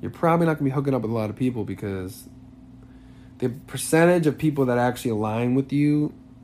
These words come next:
has gotta be minimal. And some of you are, you know, you're, you've been single for a long time and it's freaking you out, but you're brave. You're being brave. I mean, some of you,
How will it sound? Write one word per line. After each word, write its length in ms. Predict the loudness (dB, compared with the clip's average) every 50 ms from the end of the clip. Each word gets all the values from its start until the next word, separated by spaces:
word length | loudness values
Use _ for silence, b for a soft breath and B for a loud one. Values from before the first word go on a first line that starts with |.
| -20 -12 -10
has 200 | -10 -10 -8 -4
gotta 280 | -2 -2 0 0 -2
be 240 | -4 -6 -10 -10 -12 -12 -8
minimal. 640 | -6 -4 -4 -2 -2 -2 -4 -4 -6 -10 -12 -14 -18 -20 -20 -20 -18 -8 -6
And 120 | -2 0
some 140 | 2 2 2
of 80 | 2
you 180 | 2 4 4 4
are, 280 | 6 4 4 2 0 -2
you 100 | -4 -2
know, 100 | -2 -2
you're, 320 | -2 -2 -2 -2 -4 -4 -8 B B B B B B B
you've 80 | -10 -8
been 100 | -6 -6
single 360 | -2 0 2 4 4 4 2
for 100 | 2 0
a 40 | 0
long 220 | 0 0 0 -2
time 320 | -2 0 0 2 4 2 2
and 80 | 0
it's 80 | -2 -6
freaking 400 | -6 -2 0 0 0 0 0 0
you 140 | 2 2 0
out, 260 | 2 2 0 0 -2
but 140 | -6 -8 -10 -12 -18 B B B B B B B B B -4
you're 140 | 0 0 2
brave. 500 | 4 4 6 6 6 6 4 2 -2 -4
You're 120 | -4 0
being 240 | 2 4 4 4 4
brave. 320 | 4 4 4 4 4 4 4
I 40 |
mean, 140 | 4 4 4
some 180 | 6 4 4 4
of 140 | 4 4 4
you, 240 | 4 4 4 2